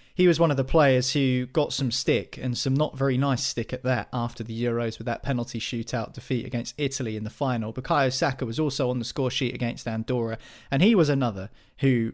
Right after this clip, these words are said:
was really put through some nasty abuse after that result. It's good to see them scoring goals again, and good to see them involved again for England, Marley, because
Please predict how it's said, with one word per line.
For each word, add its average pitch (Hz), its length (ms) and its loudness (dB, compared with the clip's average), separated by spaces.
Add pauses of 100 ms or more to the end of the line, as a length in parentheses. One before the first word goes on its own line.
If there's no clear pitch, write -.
was 123 320 -8
really 147 340 0
put 139 200 -2
through 123 200 -4
some 127 240 -4
nasty 127 380 0
abuse 113 520 -2
after 135 300 -2
that 117 220 -6
result. 117 480 -2 (520)
It's - 160 -8
good 226 180 2
to 185 80 -2
see 190 140 0
them 160 200 4
scoring 139 360 2
goals 135 240 4
again, 127 320 0
and 131 140 -6
good 147 140 0
to 131 80 -6
see 147 160 0
them 127 200 2
involved 131 400 2
again 120 280 -2
for 120 140 -6
England, 120 440 -2 (440)
Marley, 113 380 0
because 123 460 -2